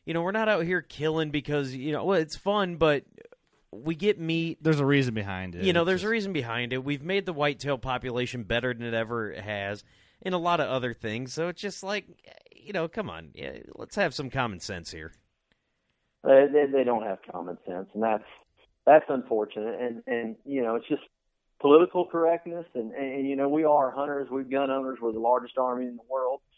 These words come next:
Speaker 3: We gotta stick together, but we've always been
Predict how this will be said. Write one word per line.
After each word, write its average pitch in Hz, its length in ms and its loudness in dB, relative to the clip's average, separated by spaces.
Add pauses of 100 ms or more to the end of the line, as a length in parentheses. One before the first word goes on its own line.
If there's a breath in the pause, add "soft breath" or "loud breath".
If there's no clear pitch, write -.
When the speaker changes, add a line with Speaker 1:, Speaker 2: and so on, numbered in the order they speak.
(120)
Speaker 3:
We 110 120 -10
gotta 120 300 2
stick 123 180 -6
together, 120 420 0
but 120 180 0
we've 123 180 -4
always 139 540 2 (240)
been 127 540 0